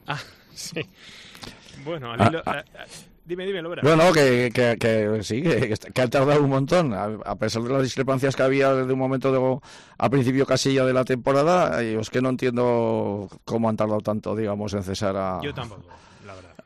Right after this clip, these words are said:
Speaker 2: de ver-, <laughs> la verdad que sí. Pero bueno, eh, be-, bienvenido sea, eh, eh, y ya, y luego que venga el director pronto el que tenga que venir, y veremos si estamos en un sitio o en otro, esperemos que estemos en el fútbol profesional de segunda división, y ya está.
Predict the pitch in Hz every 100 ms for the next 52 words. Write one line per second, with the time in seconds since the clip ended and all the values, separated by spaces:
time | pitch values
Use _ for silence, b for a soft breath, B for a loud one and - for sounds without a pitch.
0 | - 95 95 - 110 98 95 95 104 104
1 | 127 - B B B B B 90 98 113
2 | 165 135 - 104 104 104 104 113 123 101
3 | 101 120 110 110 117 127 165 165 107 98
4 | 110 113 113 117 117 113 113 110 - 113
5 | 110 110 131 196 - 101 104 98 95 107
6 | 131 123 104 107 113 110 113 117 117 113
7 | - 120 117 - 117 113 113 107 113 117
8 | 120 123 156 190 180 101 98 98 107 107
9 | 117 - 120 117 120 120 120 120 117 127
10 | 131 139 165 180 120 117 113 117 - 117
11 | 113 117 117 113 107 120 120 117 113 110
12 | 117 110 113 120 123 120 160 214 - B
13 | B B B B - 87 98 101 -